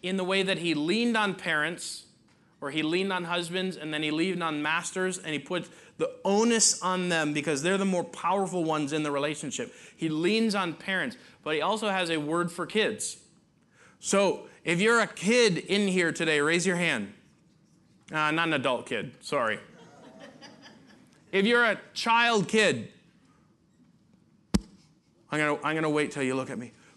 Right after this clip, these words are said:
Beautiful. I'm calling you guys out. Kids, obey your parents.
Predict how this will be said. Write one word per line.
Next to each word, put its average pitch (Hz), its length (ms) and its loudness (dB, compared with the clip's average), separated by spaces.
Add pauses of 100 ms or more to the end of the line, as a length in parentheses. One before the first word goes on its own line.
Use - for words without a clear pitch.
(180)
Beautiful. 175 520 0 (240)
I'm 147 140 0
calling 175 320 0
you 170 80 2
guys 170 220 2
out. 131 280 -2 (2250)
Kids, 208 380 4
obey 180 300 2
your 180 140 2
parents. 131 560 -2